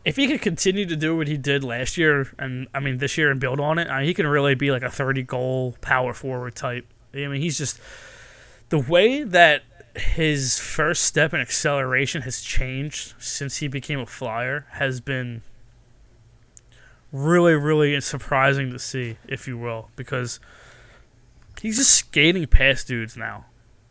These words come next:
consistently, too. So if he can build on that, he's a thirty goal guy, man.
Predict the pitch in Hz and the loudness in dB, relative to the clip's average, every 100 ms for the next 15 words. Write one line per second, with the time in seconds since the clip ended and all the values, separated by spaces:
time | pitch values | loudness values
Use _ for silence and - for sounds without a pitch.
0 | _ - 147 - 160 - - 123 131 139 | _ -10 -4 -2 -2 -6 -12 -16 -14 -12
1 | 123 - _ _ _ - - 131 127 147 | -12 -18 _ _ _ -16 -8 -6 -4 -4
2 | 214 - 202 147 135 135 135 160 165 170 | -4 -4 -4 -4 -2 2 2 2 2 2
3 | 185 - _ _ _ _ _ _ - - | 2 -4 _ _ _ _ _ _ -20 -4
4 | 104 85 - 156 147 139 131 123 120 113 | -2 -2 0 0 0 0 -2 -2 -4 -4
5 | 107 104 | -8 -18